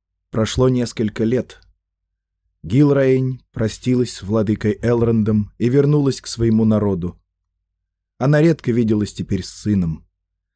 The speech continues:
Но вот в одно из его возвращений она сказала ему:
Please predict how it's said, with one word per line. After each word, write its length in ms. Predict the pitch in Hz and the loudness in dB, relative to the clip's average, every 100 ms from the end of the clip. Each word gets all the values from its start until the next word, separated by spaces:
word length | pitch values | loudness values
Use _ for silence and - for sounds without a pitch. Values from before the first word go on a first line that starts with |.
| _ _ | _ _
Но 100 | 117 | 0
вот 200 | 127 110 | 0 0
в 60 | 120 | -2
одно 280 | 107 123 | 0 2
из 160 | 123 104 | 2 2
его 220 | 107 107 | 0 0
возвращений 1040 | 104 98 101 110 - 135 139 113 85 - _ | 0 -2 -2 -4 -2 0 2 2 0 -6 _
она 280 | - 110 113 | -2 0 0
сказала 500 | - 127 117 127 104 | 0 -2 0 0 0
ему: 420 | 92 87 78 - | -2 -4 -6 -10